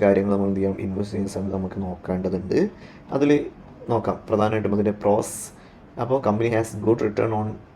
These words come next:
equity. അപ്പോൾ നല്ല റിട്ടേൺ നൽകി വരുന്ന ഒരു കമ്പനിയാണ്. അതേപോലെ company has maintained healthy dividend payout. അപ്പോൾ നല്ല ഒരു ഡിവിഡൻഡ് പേ ഔട്ട് കമ്പനി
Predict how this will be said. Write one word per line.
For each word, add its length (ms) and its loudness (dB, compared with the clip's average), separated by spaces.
equity. 300 -2
അപ്പോൾ 160 0
നല്ല 240 2
റിട്ടേൺ 280 0
നൽകി 280 2
വരുന്ന 240 4
ഒരു 120 2
കമ്പനിയാണ്. 480 -2
അതേപോലെ 360 2
company 300 -2
has 80 -4
maintained 400 0
healthy 380 2
dividend 320 2
payout. 200 0
അപ്പോൾ 160 -2
നല്ല 240 4
ഒരു 180 2
ഡിവിഡൻഡ് 380 2
പേ 60 4
ഔട്ട് 220 -2
കമ്പനി 280 0